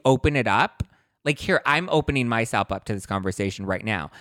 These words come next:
And I think Crystal opened herself up to that by by talking about it. And I don't think that that's a bad thing. And I don't think it's unnatural for people to have questions. And I think people should feel comfortable asking those questions because that's how we all learn from this, right? That's how we all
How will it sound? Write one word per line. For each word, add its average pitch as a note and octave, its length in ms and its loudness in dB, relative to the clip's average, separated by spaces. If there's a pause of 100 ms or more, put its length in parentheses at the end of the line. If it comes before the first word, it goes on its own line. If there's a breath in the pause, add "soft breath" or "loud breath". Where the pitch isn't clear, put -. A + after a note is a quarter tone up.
And A#2+ 120 0
I B2 60 4
think C3+ 220 -4
Crystal C3 460 -2
opened A#2 300 0
herself G2+ 340 -4
up A#2 160 0
to A2+ 80 -12
that F#2+ 180 -4
by G2 220 -4 (420)
by A2+ 200 -2
talking F3+ 420 2
about F2+ 240 -4
it. D#2+ 120 -10 (240 loud breath)
And D#3+ 140 0
I E3+ 160 2
don't A3+ 200 0
think A3 180 -4
that G3 120 -6
that's D#3+ 200 0
a D3+ 40 2
bad C3+ 440 -2
thing. G2+ 160 -8
And - 120 -4
I C#3+ 120 2
don't F3 260 -4
think E3 160 -6
it's D#3 180 -4 (100)
unnatural A#2+ 640 -2
for A#2+ 140 -8
people A#2 300 -6
to G#2+ 80 -4
have A2+ 280 -4
questions. E3 460 -6
And D3 100 -2
I B2+ 80 0
think D3 220 -6
people C3+ 300 -4
should A2+ 240 -10
feel B2 200 -2
comfortable A2 480 -6 (340 loud breath)
asking A#2+ 420 -2
those C3+ 180 0
questions C#3+ 420 -2
because B2 220 -6
that's B2 260 -4
how C#3 140 0
we B2+ 160 -2
all G#2 240 -2
learn F2+ 400 -4 (240)
from F#2+ 200 -4
this, - 260 -12
right? A2 300 -2
That's A2+ 200 -2
how C3 140 2
we B2+ 160 2
all A2+ 180 4